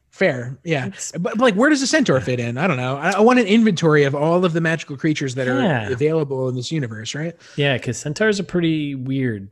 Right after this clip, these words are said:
Speaker 2: creatures.
Speaker 1: Yeah.
Speaker 2: I've never met one,
Speaker 1: Anyway.
Speaker 2: but, I mean, so we meet Foley. He's a <laughs> centaur.
Speaker 1: Yeah, which Fo-, did you pick? So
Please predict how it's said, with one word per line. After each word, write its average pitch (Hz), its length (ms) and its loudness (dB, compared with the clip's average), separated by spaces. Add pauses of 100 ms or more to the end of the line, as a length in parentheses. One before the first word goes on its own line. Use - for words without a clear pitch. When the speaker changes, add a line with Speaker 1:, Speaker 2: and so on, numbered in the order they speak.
(160)
Speaker 2:
creatures. 113 640 -12 (760)
Speaker 1:
Yeah. 151 200 -10 (640)
Speaker 2:
I've 156 120 4
never 165 160 4
met 123 180 4
one, 101 100 -4
Speaker 1:
Anyway. 110 220 -2
Speaker 2:
but, - 100 -4
I 131 40 2
mean, 131 240 4
so 180 140 2
we 160 140 4
meet 180 180 2
Foley. 135 380 6
He's 147 220 2
a 143 40 0
<laughs> - 0 -
centaur. 139 720 4 (800)
Speaker 1:
Yeah, 180 100 2
which 202 240 4
Fo-, 226 300 6
did 170 100 4
you 190 100 6
pick? 247 260 2
So 180 280 4